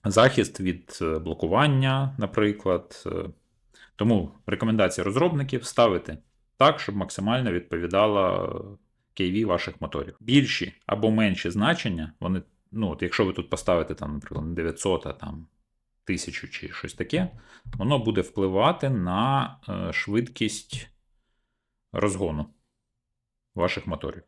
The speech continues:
Тобто, ну, можна спробувати якось з цим зіграти, але я, чесно кажучи, не пробував, і мені це, якби, не дуже цікаво, я просто там ставлю К В, який, е,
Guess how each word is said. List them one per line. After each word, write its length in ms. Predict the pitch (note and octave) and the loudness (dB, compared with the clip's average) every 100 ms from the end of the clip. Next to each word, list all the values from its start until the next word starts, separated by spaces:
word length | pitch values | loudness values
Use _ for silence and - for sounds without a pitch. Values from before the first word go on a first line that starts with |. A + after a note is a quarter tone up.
| _ | _
Тобто, 400 | - - - E2 D#2+ | -16 -10 -4 -4 -2
ну, 220 | E2 C#2 | -6 -8
можна 480 | - F#2+ G2+ F#2 D#2 | -8 -2 -2 -2 -4
спробувати 560 | - - E2+ E2 D2 D#2 | -4 -4 -2 -2 -2 -4
якось 300 | E2 - - | -6 -8 -8
з 40 | |
цим 180 | F2 E2+ | -6 -2
зіграти, 480 | F#2 A2+ E3 G#2+ G#2+ - | 0 2 2 0 -8 -6
але 380 | F2 F2 E2+ D#2+ _ G2+ | -4 -2 -2 -4 _ -2
я, 160 | G2+ | -2
чесно 340 | F#2 - E2 D#2 | 0 -4 -8 -4
кажучи, 340 | E2 D2+ - | -2 -2 -4
не 100 | D#2+ | -8
пробував, 600 | E2+ C3 C3 G#2 F2+ - - | -2 0 2 2 0 -4 -10
і 360 | F2 D#2 D#2+ - _ _ _ _ _ _ _ _ | -8 -8 -8 -14 _ _ _ _ _ _ _ _
мені 260 | F2 F2 G#2+ | -4 0 0
це, 340 | A2 F2+ F2+ F#2 _ - | 0 -2 -2 -4 _ -16
якби, 260 | D#2+ D#2 D#2+ | -12 -8 -4
не 120 | F2 | -2
дуже 220 | F2+ D#2+ | -2 -4
цікаво, 380 | - - C3 G#2+ | -6 -2 0 0
я 100 | D#2 | -2
просто 280 | - - - | -4 -6 -8
там 180 | C#2+ | -10
ставлю 760 | - F#2+ F#2 D#2+ D2+ D2+ D2+ F#2 _ _ _ _ - | -4 -2 0 -2 -4 -6 -8 -12 _ _ _ _ -6
К 100 | F#2+ | -4
В, 140 | E2+ | 0
який, 760 | G2+ G2 D2+ - F2+ E2 - | 0 0 -2 -6 -8 -8 -12
е, 80 | F#2 | -12